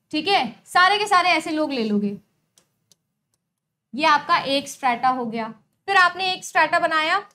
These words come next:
जिसके अंदर सारे के सारे not so हंसने वाले लोग होंगे, है ना, होते ना थोड़े एकदम स्ट्रिक्ट टाइप के, स्ट्रिक्ट,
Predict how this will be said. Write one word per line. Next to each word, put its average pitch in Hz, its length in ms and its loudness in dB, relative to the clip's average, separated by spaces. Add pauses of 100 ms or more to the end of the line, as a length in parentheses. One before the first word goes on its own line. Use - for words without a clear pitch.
(260)
जिसके 311 340 -4
अंदर 370 260 0
सारे 311 320 2
के 349 120 -8
सारे 339 460 0 (260)
not 320 340 2
so - 200 2
हंसने 302 300 -2
वाले 285 260 0
लोग 277 220 -2
होंगे, 262 320 -10 (540)
है 285 80 -8
ना, 370 80 0
होते 330 260 2
ना 440 120 -4
थोड़े 330 360 -2 (540)
एकदम 285 400 -4 (460)
स्ट्रिक्ट 311 640 -6
टाइप 294 360 -2
के, - 580 -10
स्ट्रिक्ट, - 640 -6